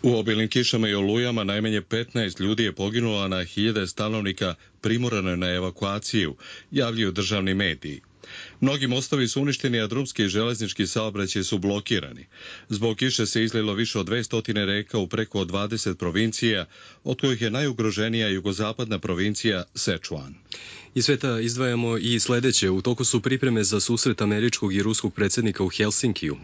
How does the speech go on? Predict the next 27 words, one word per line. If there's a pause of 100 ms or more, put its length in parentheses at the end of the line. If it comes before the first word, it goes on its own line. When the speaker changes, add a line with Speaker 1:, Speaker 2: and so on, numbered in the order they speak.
Speaker 2:
Uoči
vojne
parade
povodom
dana
pada
Bastilje,
francuski
predsednik
potpisao
je
novi
vojni
budžet. (400)
Nastavlja
se
spor
Italije
i
Ma-, (180)
i
Malte
u
vezi
sa
prihvatom
migranata.